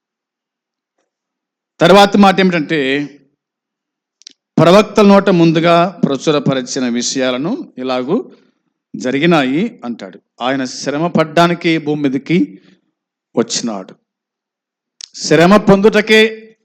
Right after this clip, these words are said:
ఆయన ఈ భూమి మీదకి వచ్చాడు అని మనకు అర్థమవుతూ ఉంది. ఇవి మనకు అర్థం కావడానికి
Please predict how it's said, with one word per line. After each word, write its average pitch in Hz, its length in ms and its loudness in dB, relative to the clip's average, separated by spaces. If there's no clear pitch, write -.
ఆయన 160 140 6
ఈ 165 140 6
భూమి 165 240 2
మీదకి 170 220 0
వచ్చాడు 151 520 0
అని 196 180 4
మనకు 135 720 -2
అర్థమవుతూ 139 600 0
ఉంది. 113 360 -10
ఇవి 247 200 6
మనకు 208 300 6
అర్థం 170 260 0
కావడానికి 151 760 2